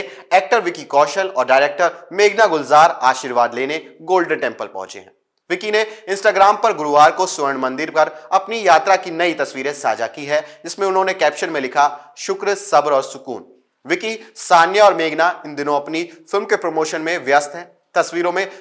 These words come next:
विकी को सफेद कुर्ते पैजामा और केसरिया रंग का सिर ढका पहने हुए देखा जा सकता है। वहीं मेघना और सानिया ने एथनिक सूट पहना था।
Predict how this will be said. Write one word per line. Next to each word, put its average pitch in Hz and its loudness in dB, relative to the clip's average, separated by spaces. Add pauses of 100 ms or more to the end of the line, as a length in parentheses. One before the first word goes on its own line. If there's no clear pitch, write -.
(100)
विकी 196 -6
को 214 2
सफेद 160 -2
कुर्ते 143 -4
पैजामा 131 0
और - -4
केसरिया 190 0
रंग 151 2
का 147 2
सिर 143 -8
ढका 143 2
पहने 120 -6
हुए 120 -8
देखा 135 -6
जा 98 -6
सकता - -4
है। 117 -6 (100)
वहीं 151 0
मेघना 165 0
और 170 6
सानिया 151 0
ने 170 -4
एथनिक 139 -4
सूट 165 -8
पहना 165 0
था। 165 -6